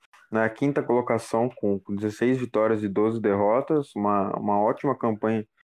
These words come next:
E, e depois sumiu, né, do cenário nacional. O clube deu, teve uma paralisação aí por alguns problemas financeiros e também, é, questões políticas, tanto internas quanto externas,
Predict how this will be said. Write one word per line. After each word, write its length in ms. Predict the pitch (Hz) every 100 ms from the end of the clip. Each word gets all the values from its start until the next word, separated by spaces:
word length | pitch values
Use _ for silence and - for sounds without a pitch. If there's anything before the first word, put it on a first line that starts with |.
| _ _ -
E, 400 | 107 104 - 110
e 20 |
depois 600 | 107 107 123 131 127 - - -
sumiu, 400 | 110 - 131 143
né, 160 | 156 117
do 100 | 110
cenário 360 | - 113 110 110
nacional. 640 | 107 - 107 113 127 - _ - - _
O 40 |
clube 160 | 110 104
deu, 300 | 107 101 92
teve 180 | 107 107
uma 120 | 107
paralisação 760 | 110 110 107 104 104 - 110
aí 220 | 104 101 98 _ _ _ -
por 100 | -
alguns 300 | 117 113 113
problemas 500 | - 113 107 107 107
financeiros 800 | - 135 151 - 127 147 135 110
e 60 | 107
também, 480 | - 107 107 107 107 _ _ _ _ -
é, 360 | 101 98 95 98 98 95 -
questões 380 | 113 - 107 107
políticas, 1080 | - 127 117 127 107 - 104 98 - - -
tanto 280 | 110 113 117
internas 480 | 107 107 110 107 101
quanto 300 | 110 107 -
externas, 560 | - 117 131 139 139